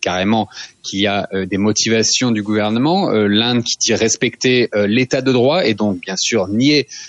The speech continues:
euh, avoir, euh, mené ce, euh, cet assassinat, euh, qui, en plus, le, le gouvernement, euh, indien dit que, justement, le Canada est connu pour, euh, euh, bien abriter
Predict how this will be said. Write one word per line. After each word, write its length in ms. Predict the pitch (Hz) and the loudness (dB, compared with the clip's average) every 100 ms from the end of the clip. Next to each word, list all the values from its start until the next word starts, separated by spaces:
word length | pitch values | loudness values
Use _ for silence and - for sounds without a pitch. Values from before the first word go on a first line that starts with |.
| - - | -14 -4
euh, 160 | 110 107 | -2 -2
avoir, 560 | 113 113 110 123 117 110 | -2 -2 0 0 0 -2
euh, 180 | 104 98 | -2 0
mené 380 | 104 110 117 110 | 0 2 2 0
ce, 440 | - 107 98 95 101 | 0 0 0 0 0
euh, 140 | 98 | -2
cet 260 | 92 107 95 | 0 -2 0
assassinat, 760 | 101 - 101 - 117 139 175 - - - _ | -2 -2 -2 0 0 0 -2 -6 -16 -20 _
euh, 340 | 117 117 117 107 - - - | -2 2 2 0 -4 -10 -2
qui, 140 | 120 | 0
en 180 | 123 127 | 2 0
plus, 440 | - 170 175 - | 2 2 2 0
le, 200 | 117 110 | 2 2
le 80 | 110 | 2
gouvernement, 680 | 107 117 113 113 117 117 104 | 2 0 2 2 2 0 0
euh, 100 | 104 98 | -2 -2
indien 500 | 107 107 123 123 110 | 0 0 2 2 0
dit 280 | 101 127 | -2 -4
que, 160 | - 110 | -2 -2
justement, 640 | 92 131 131 - 131 131 | 0 0 0 0 0 2
le 180 | 117 147 | 2 2
Canada 640 | - 139 127 120 127 120 - _ _ - | 0 -2 -2 0 -2 -2 -8 _ _ -6
est 100 | 101 | -4
connu 360 | - 117 123 | 0 2 2
pour, 340 | 107 110 107 98 | 0 0 2 2
euh, 240 | 95 92 - | 2 0 0
euh, 140 | 92 87 | -2 -2
bien 280 | 95 95 - | -4 -6 -4
abriter 680 | - 104 110 - 110 101 | -4 0 -2 0 0 0